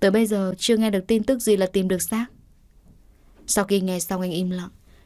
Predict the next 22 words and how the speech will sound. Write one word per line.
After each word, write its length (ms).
Anh 140
cảm 220
thấy 140
chua 180
xót. 320
Chết 280
không 180
thấy 160
xác, 280
có 100
cần 220
thảm 300
vậy 160
không? 320
Xe 180
anh 140
bắt 140
đầu 180
chạy 240
lên 160
đường 220
đèo. 300